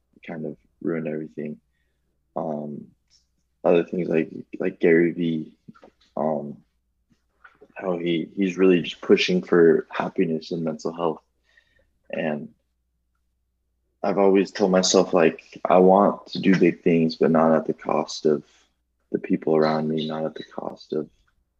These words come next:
my happiness or, and other stuff like that, because, um, at the end of the day, like, there's,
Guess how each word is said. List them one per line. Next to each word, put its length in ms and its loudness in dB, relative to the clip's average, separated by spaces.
my 160 -12
happiness 680 -8
or, 300 -4
and 140 -8
other 160 -8
stuff 340 -6
like 180 -8
that, 340 -4
because, 600 -8
um, 460 -6
at 160 -2
the 60 4
end 220 4
of 60 4
the 120 0
day, 240 8
like, 300 -2
there's, 380 0